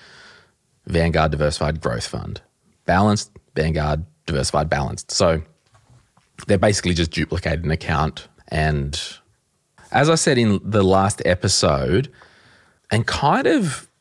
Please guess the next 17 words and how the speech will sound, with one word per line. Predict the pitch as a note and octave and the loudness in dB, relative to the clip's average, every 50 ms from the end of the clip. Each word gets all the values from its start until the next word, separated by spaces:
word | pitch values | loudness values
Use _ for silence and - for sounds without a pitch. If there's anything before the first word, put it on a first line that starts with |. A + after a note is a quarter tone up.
| _ | _
along | G#2+ A2 A2+ A2+ A2+ A2 A2 A2 | 2 4 4 4 4 4 4 2
the | G#2+ G#2+ | 2 2
lines | G2 F#2+ F#2+ F#2+ F#2+ F#2 F#2+ F#2+ F#2 G2 | 4 4 4 4 4 4 2 2 2 4
of | F#2 F2 F2 F2 E2+ E2 D#2+ - - - - _ _ _ _ _ _ _ _ - | 4 4 4 4 2 0 -2 -6 -10 -16 -20 _ _ _ _ _ _ _ _ -2
when | G2 G2+ F#2 F#2 | 0 2 2 2
we | F#2 F#2 | 2 0
talk | - - G#2+ G2+ - - | 0 0 -2 -2 0 0
about | G#2 F#2 F2 - - - | 0 2 2 0 0 0
in | F#2 F#2 | 0 0
specie | F#2 - - F2 F2 - - E2+ | 0 0 -2 -2 -2 -2 -2 -4
transfer | D#2+ - - - D#2+ D#2 D#2+ E2 D#2 - - - C#2+ B1 A#1 A1 A1+ A1+ - - | -4 -4 -4 -2 -2 -2 -2 -2 -2 -4 -4 -2 -2 -2 -2 -2 -4 -4 -6 -6
and | D#2 - | -4 -4
all | D2 C#2+ C#2+ | -2 -2 -4
that | B1 - - | -4 -4 -6
stuff, | - - - - - - - - _ _ _ _ _ _ _ _ _ _ _ _ _ _ - | -6 -8 -8 -8 -10 -12 -14 -16 _ _ _ _ _ _ _ _ _ _ _ _ _ _ -4
the | G#2+ G2+ | -4 -4
technology | - - - - - - C3+ G#2+ G2+ G#2+ A2 G#2 - - - - A#2+ E3 - | -2 -4 -6 -4 -2 0 2 2 4 4 2 2 0 -4 -6 -4 -4 -4 -4